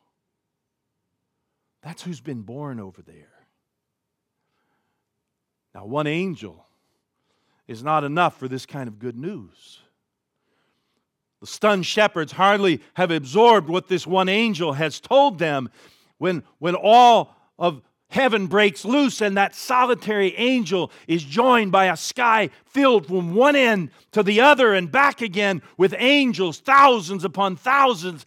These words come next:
and they're all singing an anthem of praise and adoration and wonder that God has brought heaven down to people. And right now it's in the act of hovering over those stubbly fields outside little Bethlehem. What,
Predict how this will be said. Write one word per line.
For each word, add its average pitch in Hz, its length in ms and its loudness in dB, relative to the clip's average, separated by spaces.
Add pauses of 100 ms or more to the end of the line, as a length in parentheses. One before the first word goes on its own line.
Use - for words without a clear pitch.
(180)
and 185 160 -4
they're 175 160 -4
all 233 420 0
singing 240 480 -4
an 156 80 -8
anthem 190 460 -4
of 151 100 -6
praise 220 480 0
and 139 180 -8
adoration 151 920 -6 (360)
and 117 220 -18
wonder 143 560 -6 (380)
that 123 180 -16
God 180 320 -4
has 131 220 -12
brought 160 340 -14 (160)
heaven 147 460 -10 (200)
down 123 460 -16 (1400)
to - 80 -20
people. - 640 -18 (1300)
And 113 100 -20
right 180 280 0
now 202 460 4
it's - 260 -8 (400)
in 175 180 -8
the 175 160 0
act 214 300 2
of 160 80 -2
hovering 196 520 0
over 196 220 0
those 180 220 -4
stubbly 185 640 -2
fields 165 640 -8
outside 151 480 -8
little 139 220 -10
Bethlehem. 107 580 -16
What, 139 300 -16